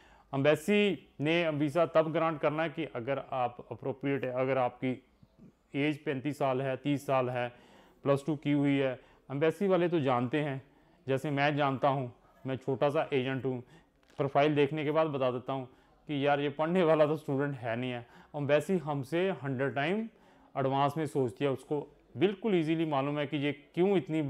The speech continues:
ज़्यादा एप्लीकेशन तादाद में पड़ रही हैं हमारी कंट्री में, अभी तक तो पहले कोई स्टूडेंट गया नहीं, तो आज इतना रश क्यों है। तो ये सब चीज़ों को ध्यान रखकर अपने, अपना क्रोएशिया का वीज़ा अप्लाई करना है। तो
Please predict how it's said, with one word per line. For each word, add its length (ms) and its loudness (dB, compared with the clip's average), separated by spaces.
ज़्यादा 280 4
एप्लीकेशन 460 -6
तादाद 380 0
में 160 -4
पड़ 140 -4
रही 160 -4
हैं 100 -6
हमारी 360 -6
कंट्री 280 2
में, 240 -4
अभी 180 -2
तक 120 -2
तो 160 -4
पहले 260 -2
कोई 120 -4
स्टूडेंट 380 -4
गया 200 0
नहीं, 200 -4
तो 160 -14
आज 260 6
इतना 260 2
रश 220 0
क्यों 240 -4
है। 80 -12
तो 60 -2
ये 140 2
सब 280 -2
चीज़ों 260 -2
को 200 0
ध्यान 500 -2
रखकर 360 0
अपने, 400 -4
अपना 260 -4
क्रोएशिया 440 -2
का 100 -2
वीज़ा 360 -2
अप्लाई 260 -4
करना 300 -6
है। 80 -2
तो 180 -8